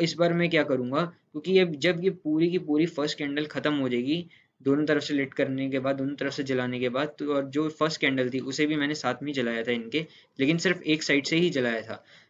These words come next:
तो एक साइड से जब जलाया था तो ये कैंडल जो होगी सेकंड वाली, वो हाफ रह जाएगी। तो जब ये हाफ रह जाएगी ना, तो मैं क्या करूँगा, इसका जो दूसरा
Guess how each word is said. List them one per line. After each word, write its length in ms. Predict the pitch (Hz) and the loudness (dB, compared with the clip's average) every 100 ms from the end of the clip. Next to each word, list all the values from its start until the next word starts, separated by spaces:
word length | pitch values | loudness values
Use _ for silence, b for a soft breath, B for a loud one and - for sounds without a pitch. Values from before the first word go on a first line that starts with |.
| - | -6
तो 40 | 160 | -2
एक 240 | 165 170 | 0 2
साइड 200 | 170 165 | 2 2
से 100 | 175 | 2
जब 120 | 170 | 2
जलाया 300 | 151 147 139 | 2 2 2
था 100 | 143 | 2
तो 140 | 156 170 | 0 0
ये 120 | 170 | 0
कैंडल 320 | 147 131 147 | 0 0 0
जो 120 | 147 143 | 0 0
होगी 280 | 131 151 165 | 0 0 0
सेकंड 320 | 151 143 139 | -2 -2 -2
वाली, 300 | 127 139 165 | 0 2 2
वो 160 | 156 160 | 0 0
हाफ 320 | 120 139 143 | 0 0 2
रह 120 | 123 | 0
जाएगी। 360 | 113 110 107 101 B B | 0 -4 -8 -12 B B
तो 80 | 147 | 2
जब 160 | 165 175 | 4 4
ये 60 | 175 | 2
हाफ 300 | 127 151 170 | 0 0 2
रह 120 | 151 | 2
जाएगी 260 | 143 139 | 2 0
ना, 140 | 147 160 | 0 0
तो 120 | 147 | 0
मैं 180 | 143 147 | 0 0
क्या 100 | 151 | 0
करूँगा, 320 | 139 131 143 | 0 0 -2
इसका 500 | 151 - 151 - 185 | -4 -4 -8 -2 0
जो 160 | 175 185 | 2 2
दूसरा 440 | 143 139 147 170 | 2 -6 -4 -2